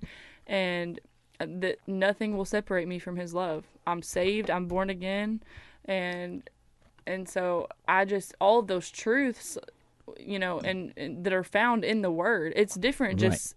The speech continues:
Speaker 1: belie-, that's another thing is, like, I feel like a lot of kids who grow up in the church, like,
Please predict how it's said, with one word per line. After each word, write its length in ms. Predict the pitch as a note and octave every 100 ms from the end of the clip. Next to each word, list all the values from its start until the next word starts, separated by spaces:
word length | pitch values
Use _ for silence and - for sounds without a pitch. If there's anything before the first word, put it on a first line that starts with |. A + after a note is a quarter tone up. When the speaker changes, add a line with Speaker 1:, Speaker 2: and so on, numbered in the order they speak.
| F3+
Speaker 1:
belie-, 320 | F#3 F3+ F#3 - - - - -
that's 180 | A3+
another 340 | A3 G3 G#3 F#3
thing 280 | - F3 F3+
is, 140 | F3
like, 300 | F3 E3 - _ -
I 120 | F3+
feel 160 | F#3+ G#3+
like 120 | G3+
a 40 |
lot 180 | F#3+ F#3+
of 100 | F#3+
kids 280 | - G3 F3+
who 100 | G3
grow 240 | F3+ F#3
up 100 | F#3
in 100 | F#3
the 60 | F3
church, 440 | - G3 G3 -
like, 260 | F#3 E3+ -